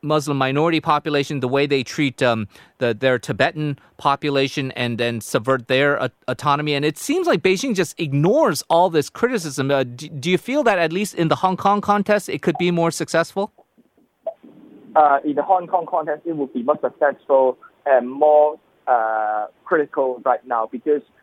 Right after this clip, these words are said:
Speaker 2: uh, Xinjiang, uh, or Tibet, uh, are not the global financial hub, but Hong Kong is.
Speaker 1: Mm.
Speaker 2: So when the sta-, financial status of Hong Kong is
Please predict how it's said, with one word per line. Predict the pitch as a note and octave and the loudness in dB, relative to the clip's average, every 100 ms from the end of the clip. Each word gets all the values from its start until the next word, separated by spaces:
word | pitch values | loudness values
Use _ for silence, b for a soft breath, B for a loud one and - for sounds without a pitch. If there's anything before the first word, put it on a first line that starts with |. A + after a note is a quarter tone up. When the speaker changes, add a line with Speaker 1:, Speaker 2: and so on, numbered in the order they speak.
| _ - | _ 0
Speaker 2:
uh, | C3 A#2 A#2 A2+ A#2 - D#3+ | 2 2 0 0 -2 -4 -8
Xinjiang, | D#3 D3+ D#3+ D3+ D3 C3+ C#3 _ _ | -6 2 2 2 -6 -10 -16 _ _
uh, | B2+ A2 A2+ | 0 0 0
or | C3 - | -2 -2
Tibet, | B2 C#3 C3+ _ _ _ _ | -4 0 -2 _ _ _ _
uh, | C3 A2+ - | 0 0 0
are | B2+ | -4
not | B2+ D3+ D3+ | 0 0 0
the | C3 | -10
global | - C#3 C3+ C3+ | -2 -2 0 0
financial | B2+ A2 A#2 A#2 B2+ | 0 -2 -4 -8 -4
hub, | C3 - | -4 -2
but | B2+ | -6
Hong | - E3 D3+ | 0 0 2
Kong | C#3+ - | -2 0
is. | F#3 - _ _ _ - | -4 -4 _ _ _ -4
Speaker 1:
Mm. | |
Speaker 2:
So | G#3+ G3+ | 0 2
when | E3+ D#3 | 2 2
the | D3+ _ | -2 _
sta-, | C3+ - - | -4 -4 0
financial | D#3 C#3+ E3 E3+ F3 - | 0 2 -4 -4 -6 -2
status | F#3+ D#3 - - - - - | -2 0 -4 -12 -20 -10 -4
of | C#3 - | -4 0
Hong | F3 D#3+ | -2 0
Kong | |
is | F#3+ | -6